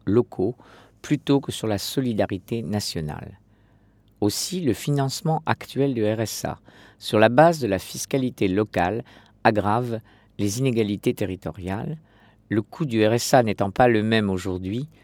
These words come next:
pour le contribuable d'un département à l'autre. La prise en charge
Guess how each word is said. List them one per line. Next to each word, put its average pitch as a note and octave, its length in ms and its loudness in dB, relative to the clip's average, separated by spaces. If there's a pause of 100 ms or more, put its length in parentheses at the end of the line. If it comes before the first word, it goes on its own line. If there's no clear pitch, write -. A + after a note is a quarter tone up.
(240)
pour G#2+ 160 -2
le G2+ 80 0
contribuable G2 720 -6
d'un G2+ 220 -6
département F#2+ 580 -4
à F2 80 -4
l'autre. - 380 -10 (880)
La G2+ 120 -2
prise D#3+ 260 -2
en C#3+ 80 2
charge A2+ 280 0